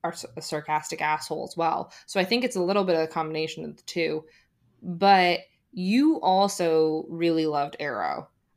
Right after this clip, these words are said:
I feel like I, I carry that mantle. Everyone always puts it on me, but you loved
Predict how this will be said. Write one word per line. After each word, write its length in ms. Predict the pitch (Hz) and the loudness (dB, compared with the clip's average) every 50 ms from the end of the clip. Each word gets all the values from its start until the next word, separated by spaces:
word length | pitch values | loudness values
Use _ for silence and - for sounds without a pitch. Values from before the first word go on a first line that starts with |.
| _ - | _ 0
I 120 | 190 196 | 0 0
feel 200 | 196 - 233 254 | 2 2 2 2
like 180 | 247 247 240 - | 2 2 2 2
I, 420 | - 170 180 175 185 202 190 - - | 2 4 4 4 2 0 -4 -4 -4
I 160 | 170 175 180 | -2 -2 -2
carry 480 | 185 180 - 185 170 170 175 180 180 175 | -2 -4 -2 -2 0 2 2 0 0 0
that 240 | 175 160 160 160 165 | 2 0 0 0 -2
mantle. 500 | 160 156 156 160 165 - - - - - - | -4 -6 -6 -6 -6 -8 -8 -8 -6 -4 -4
Everyone 360 | 160 165 175 175 175 175 175 | -2 0 0 0 0 0 0
always 280 | 175 170 175 175 175 175 | 0 0 0 -2 -4 -4
puts 260 | - 190 175 180 - | -4 -6 -6 -4 -4
it 60 | 180 175 | -4 -4
on 200 | 170 165 160 165 | -4 -4 -4 -6
me, 220 | 160 160 180 208 | -4 -4 -4 -2
but 140 | 196 180 - | -2 -4 -4
you 240 | 170 175 175 196 214 | -4 -2 -2 0 0
loved 440 | 208 196 185 180 170 170 175 - - | 0 0 0 -2 -4 -6 -10 -16 -18